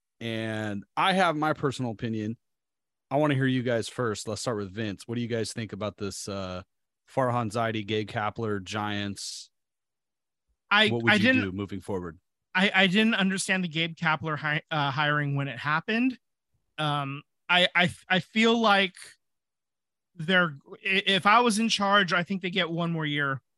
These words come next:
Speaker 2: to work it out. Like, next year is, like, the show me year, um, because they, they performed out of their minds last year. And so I,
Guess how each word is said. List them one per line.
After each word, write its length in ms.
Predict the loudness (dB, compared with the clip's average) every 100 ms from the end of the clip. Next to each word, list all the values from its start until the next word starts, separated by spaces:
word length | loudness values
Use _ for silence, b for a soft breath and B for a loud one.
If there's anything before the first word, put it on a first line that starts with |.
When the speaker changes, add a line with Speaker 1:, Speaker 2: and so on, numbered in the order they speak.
| _ _
Speaker 2:
to 80 | -6
work 260 | -4 -2
it 80 | -2
out. 200 | -2 -2
Like, 180 | -6 -2
next 320 | 0 0 -2
year 160 | 0 0
is, 180 | 0 0
like, 300 | -2 -4 -12 _ _ _
the 80 | -2
show 280 | 0 2 0
me 140 | 0
year, 360 | -2 0 0 0 _ _ _ _ _
um, 240 | -6 -4 -4
because 380 | -2 2 2 0
they, 180 | -2 0
they 220 | 0 2
performed 480 | 2 0 0 2 2 4
out 200 | 4 4
of 80 |
their 100 | 2 2
minds 360 | 0 -2 -4
last 340 | -4 -4 -4 -2
year. 300 | 0 0 -2 _ _ _ _ _
And 180 | -4 -2
so 460 | 4 6 6 4 -2 2
I, 440 | 2 4 0 -4